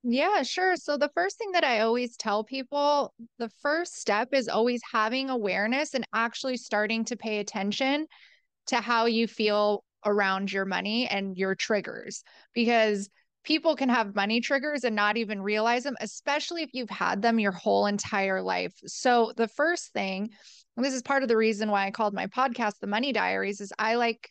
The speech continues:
to, to tell people, like, keep a diary of how you feel about your money and start, like, writing about it and say,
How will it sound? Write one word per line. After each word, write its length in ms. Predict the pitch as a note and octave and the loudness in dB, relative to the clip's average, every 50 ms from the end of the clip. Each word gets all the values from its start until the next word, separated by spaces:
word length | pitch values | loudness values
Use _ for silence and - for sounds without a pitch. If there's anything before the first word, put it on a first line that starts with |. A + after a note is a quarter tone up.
| _ - - | _ -10 -6
to, 280 | - A#3 G#3+ - - - | -4 -2 -2 -4 -4 -8
to 160 | - A#3 G3+ | -6 -6 -6
tell 240 | - B3 C4 C#4+ C4+ | -2 0 0 0 0
people, 360 | - B3+ A#3+ G#3+ - G#3+ G#3 | -2 -4 -6 -4 -2 -2 0
like, 200 | G#3 G3 F#3+ G3 _ _ _ _ _ _ - | 0 -2 -2 -4 _ _ _ _ _ _ -6
keep 180 | - D#4 E4 - | -4 -4 0 0
a 60 | A#3+ | 0
diary 500 | F#3 G3 F#3 F#3+ A3 C#4+ C#4+ A#3+ G3+ F#3 | 2 2 2 4 4 4 2 2 2 0
of 80 | F#3 | 0
how 140 | G3+ G#3+ G3+ | -2 0 0
you 160 | G#3 G#3 G#3+ | 0 0 -2
feel 240 | G3 - A3 A3+ A3 | -4 -2 -2 -2 -2
about 260 | G#3 G3+ G3 F#3+ - | 0 0 -2 -2 -2
your 120 | - G3 F#3+ | -4 -6 -4
money 360 | F#3+ F#3 F#3 G#3 A#3 C4+ D4+ | -4 -4 -2 -2 -2 0 0
and 160 | C#4+ A#3 - | 0 0 -2
start, 320 | - - - A3 A3+ A#3 - | -2 -2 0 2 2 2 2
like, 180 | G#3+ G3+ F#3+ - | 0 -2 -2 -2
writing 420 | F3 F#3+ F#3+ G3+ A#3 A#3 A3+ G3+ | -2 -2 0 2 2 0 0 -2
about 300 | F#3+ F3+ F#3 F#3 F#3 F#3 | -2 -2 0 0 0 0
it 140 | F#3 F3+ - G3+ | -2 -4 -4 -6
and 80 | G3 | -6
say, 360 | - - G3+ G3+ G3 G3 F#3+ | -4 -2 0 0 0 0 -4